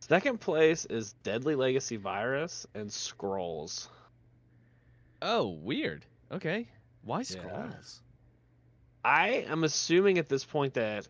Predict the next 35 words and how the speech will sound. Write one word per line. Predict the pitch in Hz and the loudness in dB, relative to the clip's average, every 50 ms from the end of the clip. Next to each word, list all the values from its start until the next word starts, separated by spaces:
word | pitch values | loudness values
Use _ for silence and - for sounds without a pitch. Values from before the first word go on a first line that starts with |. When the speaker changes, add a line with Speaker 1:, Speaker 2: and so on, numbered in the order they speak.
| _ | _
Speaker 1:
it | - 104 123 120 123 | -6 -4 -4 -4 -4
is | 120 113 - | -6 -6 -6
more | 110 113 113 117 117 117 | -6 -4 -2 0 0 0
about | 110 95 104 104 101 95 - | 0 0 0 -2 -2 -2 -4
the | 98 92 87 85 85 82 - - - - | -6 -6 -6 -8 -12 -14 -16 -20 -16 -10
point, | - 113 120 123 127 - _ | -6 -4 -4 -4 -6 -8 _
the | - 113 107 - - | -12 -12 -12 -10 -8
threat | 104 113 117 76 76 | -4 -4 -4 -4 -4
value, | 107 123 131 139 143 147 147 143 | -4 -2 -2 0 0 -2 -2 -4
than | 120 107 | -4 -4
it | 107 98 | -4 -6
is | 98 95 98 98 | -6 -6 -8 -8
anything | 95 87 87 90 - 101 98 95 | -10 -10 -10 -10 -10 -10 -10 -10
else, | 85 69 69 64 - - | -8 -10 -10 -12 -12 -14
because | - - 107 - 117 104 101 101 - - | -14 -16 -12 -8 -6 -6 -6 -6 -8 -10
the | - 101 | -12 -10
top | - - 127 123 143 - - | -8 -4 -2 -2 -2 -2 -4
four | - - - 107 110 117 123 127 123 - | -10 -6 -4 -2 0 2 2 2 0 0
are | - 98 101 101 101 101 - - | -2 -2 -2 0 -2 -2 -4 -4
eighteen, | 110 123 127 - - - 143 135 135 123 | -6 -6 -6 -6 -8 -6 -6 -4 -4 -4
nineteen, | 110 107 113 110 - - - 123 113 107 104 | -6 -6 -6 -8 -8 -8 -8 -8 -8 -8 -10
twenty, | - - 101 104 104 101 95 | -10 -8 -8 -6 -6 -8 -10
twenty. | - - - - - - 50 - 71 - _ _ - - - _ _ - - | -10 -12 -14 -14 -14 -14 -14 -14 -16 -16 _ _ -20 -20 -20 _ _ -14 -8
Speaker 2:
Oh, | 113 113 110 107 107 104 101 101 98 101 98 - | -4 -2 -2 0 0 -2 -2 -2 -2 -2 -2 -2
I, | - 120 | -4 -4
I | |
bet | 120 120 123 123 - | -2 -2 -2 -2 -2
you're | 117 123 113 | -4 -6 -4
right. | 101 101 95 82 82 85 - - _ - | -2 -2 -4 -4 -4 -8 -12 -16 _ -4
I | - 117 | -4 -2
bet | 107 123 120 - | 0 -2 -2 -2
that's | - 117 113 110 - - | -2 -4 -4 -4 -6 -8
what | 104 104 95 | -8 -6 -6
it | 95 87 | -6 -6
is. | 87 80 71 - - - - | -8 -8 -10 -12 -16 -20 -20